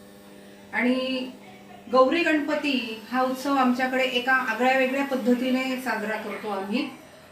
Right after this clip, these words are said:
मागच्या पंचवीस वर्षापासून जसं मी ह्या घरामध्ये आले त्यावेळेपासून एक वेगळा असा विषय घेऊन मी त्याची मांडणी करत असते.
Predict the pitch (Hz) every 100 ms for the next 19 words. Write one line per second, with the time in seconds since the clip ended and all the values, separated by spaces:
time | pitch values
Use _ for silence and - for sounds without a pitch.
0 | - - - - - - - - 240 240
1 | 233 294 285 294 285 330 359 359 302 -
2 | 302 285 277 294 262 254 247 240 277 269
3 | 269 226 220 220 233 233 240 226 233 190
4 | - - - - - - - - 254 262
5 | 269 254 247 240 269 269 269 - 240 247
6 | - - 226 269 - 370 339 - 302 285
7 | - 302 262 247 294 254 202 - - -
8 | - - - 240 262 269 269 254 - 240
9 | 269 254 233 233 247 247 247 233 220 208
10 | - 247 320 -